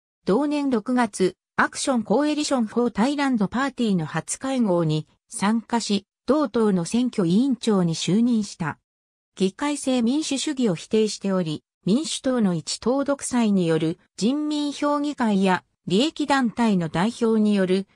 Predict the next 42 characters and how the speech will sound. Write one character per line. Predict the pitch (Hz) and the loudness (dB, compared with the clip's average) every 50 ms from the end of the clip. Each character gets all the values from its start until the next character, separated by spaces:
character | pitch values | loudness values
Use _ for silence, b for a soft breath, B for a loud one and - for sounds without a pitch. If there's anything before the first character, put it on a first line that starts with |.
| _ - | _ -4
人 | - 196 254 285 302 302 | -2 0 0 0 0 -2
民 | 302 294 294 285 | -2 -2 -2 -2
議 | 269 285 277 | -2 -4 -4
会 | - 277 262 240 196 | -2 0 0 2 2
の | 185 180 | 2 0
設 | 180 - 160 156 - - | -2 -2 -4 -6 -6 -4
置 | - 196 190 | -4 -2 0
を | 185 | 0
主 | 185 - - | -2 -4 -6
張 | - - 214 214 208 | -6 -2 -2 -2 -2
し | 196 - - | -2 -4 -2
て | - 185 | -2 0
い | 180 165 151 | 0 0 0
る。 | 143 139 - _ _ _ _ _ _ _ _ _ _ _ _ _ | -2 -4 -6 _ _ _ _ _ _ _ _ _ _ _ _ _
こ | - - 214 | 0 0 2
れ | 285 311 | 2 2
に | 311 311 294 | 0 -2 -4
つ | - 285 | -4 -4
い | 285 247 | -4 -2
て、 | - 180 165 170 _ _ _ _ _ - | -2 -2 -2 -4 _ _ _ _ _ -2
国 | - 185 190 | -2 -2 -2
際 | - - - 285 294 285 | -4 -8 -4 -4 -2 -2
社 | 269 - 285 277 | -4 -4 -8 -8
会 | - 294 269 220 | -6 -4 -4 -4
か | - - 208 | -2 0 0
ら | 190 185 | 0 2
は | 175 165 165 | 0 0 0
フ | - 208 | 0 -2
ァ | |
シ | 202 - 277 277 | -2 -2 -4 -4
ズ | 311 294 | -2 0
ム | 254 214 | 0 2
で | 185 170 | 2 2
あ | 170 208 | 2 2
る | 233 214 | 0 0
と | - 214 | 0 0
の | 185 175 160 | 0 0 0
批 | 156 - 175 | -2 -2 -2
判 | 180 - 247 247 247 240 | -2 0 0 2 2 2
の | 240 226 | 0 0
声 | - - 202 196 180 | 0 0 0 0 2
が | 156 151 151 165 | 2 0 0 -2